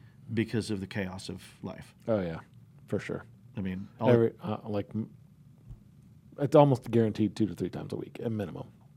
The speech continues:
Speaker 1: Yeah.
Speaker 2: Right.
Speaker 1: Yeah.
Speaker 2: You know what I mean? As a business owner, you never know what's gonna come at you.
Speaker 1: Right.
Speaker 2: So.
Speaker 1: And all it takes is a text.
Speaker 2: Right. That's the crazy part. <laughs>
Speaker 1: Hundred forty-four characters or less.
Speaker 2: Right.
Speaker 1: And chaos ensues, right?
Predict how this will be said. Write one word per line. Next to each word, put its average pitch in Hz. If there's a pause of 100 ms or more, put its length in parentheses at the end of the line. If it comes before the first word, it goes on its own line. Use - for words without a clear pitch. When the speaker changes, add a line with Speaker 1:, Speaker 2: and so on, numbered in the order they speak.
(220)
Speaker 1:
Yeah. 196 (360)
Speaker 2:
Right. - (140)
Speaker 1:
Yeah. 143
Speaker 2:
You 117
know 107
what 104
I 104
mean? 107
As 104
a 107
business 95
owner, 90
you 98
never 101
know 90
what's -
gonna -
come 117
at -
you. - (260)
Speaker 1:
Right. 110 (280)
Speaker 2:
So. -
Speaker 1:
And 127
all 127
it 120
takes 110
is 107 (600)
a 110
text. - (260)
Speaker 2:
Right. 123 (340)
That's -
the 120
crazy 110
part. - (1160)
<laughs> -
Speaker 1:
Hundred 214
forty-four 185
characters 123
or 107
less. 95
Speaker 2:
Right. 151
Speaker 1:
And 139
chaos 101
ensues, -
right? 101